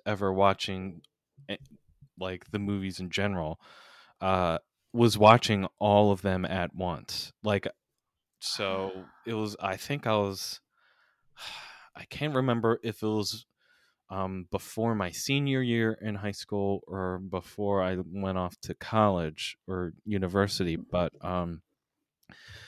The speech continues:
Speaker 1: during that summer, it, it was like all three were on T V, like, one after the other, and so I just, like, sat down on the couch. I was like,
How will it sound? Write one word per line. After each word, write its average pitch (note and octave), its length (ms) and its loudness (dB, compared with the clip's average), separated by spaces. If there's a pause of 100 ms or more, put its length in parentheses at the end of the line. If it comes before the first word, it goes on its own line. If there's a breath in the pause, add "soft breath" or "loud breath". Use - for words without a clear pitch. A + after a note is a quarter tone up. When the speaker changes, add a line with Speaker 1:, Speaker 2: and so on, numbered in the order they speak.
(540 loud breath)
Speaker 1:
during B2+ 340 6
that G#2+ 220 2
summer, A2 580 2
it, G#2+ 200 0
it A2+ 100 4
was G#2 220 2
like F2 260 -2 (580)
all B2 240 10
three A2+ 400 2
were F#2+ 200 0
on F#2 580 -2 (260)
T G2 200 -4
V, F2 340 -6 (1160)
like, F2 200 -8
one G2+ 180 0
after F#2 280 -6
the F2+ 160 -4
other, F2 360 -6 (120)
and F#2 180 -16
so F2+ 340 -4
I F2+ 160 -2
just, F#2+ 200 -6
like, F2 160 -4
sat G2+ 340 4
down F#2+ 220 0
on F2+ 120 -4
the E2+ 80 -8
couch. F2+ 340 0
I F#2 100 0
was F2 140 -6
like, E2+ 260 -4